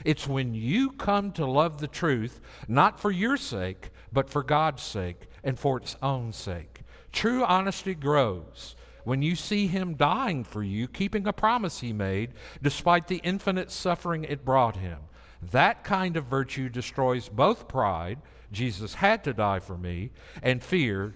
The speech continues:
"Jesus values me infinitely, and nothing I can do will change his commitment to me."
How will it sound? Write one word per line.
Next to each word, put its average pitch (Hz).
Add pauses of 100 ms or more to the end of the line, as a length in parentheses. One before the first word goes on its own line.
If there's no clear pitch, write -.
"Jesus 139
values 143
me 131
infinitely, 110 (220)
and 107
nothing 151
I 151
can 147
do 120
will 101
change 107
his 101
commitment 123
to 95
me." 82